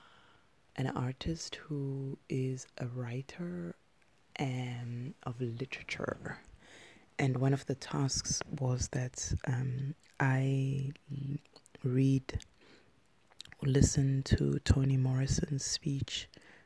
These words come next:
from when she won a Nobel Prize in nineteen ninety-three. And I gave him the task to read Steve Biko's I Write What I Like. And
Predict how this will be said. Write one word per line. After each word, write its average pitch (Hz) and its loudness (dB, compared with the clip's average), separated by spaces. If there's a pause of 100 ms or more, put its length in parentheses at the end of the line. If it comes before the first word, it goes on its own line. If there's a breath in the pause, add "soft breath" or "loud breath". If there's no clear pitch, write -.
(120 loud breath)
from 131 0 (100)
when 131 2
she - -2
won 131 2
a 131 2
Nobel 131 0 (560)
Prize 135 0
in 127 0
nineteen 127 0
ninety-three. 143 0 (760 loud breath)
And 131 0 (140)
I 131 -2
gave 131 0
him 139 -2
the 135 -4
task - -6
to - -4
read 127 -4 (340)
Steve 131 -2
Biko's 131 -2 (760 loud breath)
I 127 4
Write 127 0
What 127 -2
I 123 -4
Like. 120 -6 (2250 loud breath)
And 131 6